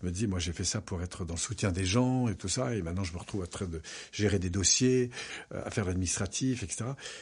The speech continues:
Et puis, je, je lui dis, « Mais qu'est-ce que t'as perdu, en fait ? » Et au bout d'un moment, il en avait presque les larmes aux yeux. Il dit, euh, «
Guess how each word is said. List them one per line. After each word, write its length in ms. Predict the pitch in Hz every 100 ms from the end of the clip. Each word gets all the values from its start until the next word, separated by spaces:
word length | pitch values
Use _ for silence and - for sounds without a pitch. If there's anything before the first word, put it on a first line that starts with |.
| -
Et 40 | 87
puis, 160 | 127
je, 180 | 98 107 - -
je 80 |
lui 60 | 110
dis, « 80 | 131
Mais 80 | 123
qu'est-ce 200 | 147 -
que 80 |
t'as 100 | -
perdu, 340 | 117 120 107 131
en 80 | 90
fait ? » 280 | 90 - - _ _ -
Et 60 | 120
au 60 |
bout 80 | 127
d'un 100 | 120
moment, 260 | 120 131 107 - - -
il 100 | 104
en 100 | 104
avait 140 | 98
presque 260 | 101 123 -
les 120 | 98
larmes 240 | 104 107 110
aux 40 |
yeux. 280 | 101 143 123
Il 80 | 87
dit, 100 | 92
euh, « 240 | 87